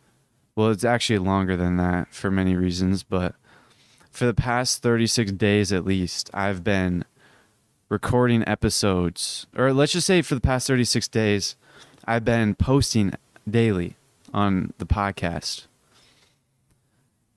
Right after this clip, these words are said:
And in the beginning, for the first maybe two, three weeks, I was checking the analytics fairly often, maybe once a day, maybe once every three days. Sometimes I would go one,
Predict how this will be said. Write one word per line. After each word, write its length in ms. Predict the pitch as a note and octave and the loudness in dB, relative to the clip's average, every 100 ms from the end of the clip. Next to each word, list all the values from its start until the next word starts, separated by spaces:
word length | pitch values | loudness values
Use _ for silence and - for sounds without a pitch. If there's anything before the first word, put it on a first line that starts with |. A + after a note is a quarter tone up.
| _ _ _ _ _ _ _ _ _ _ _ _ _ - | _ _ _ _ _ _ _ _ _ _ _ _ _ -6
And 260 | C#3+ C#3+ C#3 | 0 0 2
in 120 | D3 | 0
the 80 | F#3 | 2
beginning, 580 | D#3+ G#2+ G#2+ A2+ C3+ C#3+ | 0 0 2 4 4 2
for 120 | B2 | -2
the 80 | A2 | -2
first 480 | - A#2+ A#2 - _ _ | 0 0 0 -4 _ _
maybe 360 | B2 A#2+ A2 G2+ | 2 4 4 2
two, 720 | - - A#2+ A#2+ A#2 A2+ A2 | 0 2 4 4 4 4 4
three 400 | F#2+ - A2 A2+ | 2 0 2 2
weeks, 600 | G2 G2 B2 - - - - - | 2 2 2 0 -4 -4 -10 -6
I 160 | A2 A#2 | 0 2
was 480 | A2+ G#2+ - - - | 2 2 0 -6 -6
checking 380 | - B2 - A#2 | -2 -2 2 2
the 80 | G2+ | 2
analytics 880 | G#2 G#2 F#2 F#2+ E2+ - - - - _ _ _ - | 2 2 2 0 -2 -4 -4 -4 -6 _ _ _ -16
fairly 480 | - B2+ A#2 A2 | -6 -2 2 2
often, 420 | F#2+ F#2 - F2 F2+ | 2 0 -2 -2 0
maybe 240 | F#2 F#2 | 2 2
once 300 | F#2 G2 F#2 | 2 0 0
a 40 | |
day, 360 | F2+ F#2+ G#2 G#2 - - _ | 0 2 2 -2 -6 -20 _
maybe 340 | A2 A#2 A#2 B2 | 0 2 4 4
once 300 | A2+ A2+ A2 | 4 2 2
every 220 | G#2+ G#2+ | 0 0
three 200 | - A2 | 0 0
days. 440 | G2 F2 - - - _ _ _ _ _ _ _ _ | 0 -2 -4 -8 -10 _ _ _ _ _ _ _ _
Sometimes 640 | - - A#2+ A2+ A#2 A2+ G#2+ | -4 0 2 2 2 2 2
I 80 | G#2+ | 2
would 180 | G#2 | 2
go 400 | F#2+ G#2 G2+ G2+ | 2 2 2 2
one, 320 | F#2+ F#2 G2+ | 0 0 0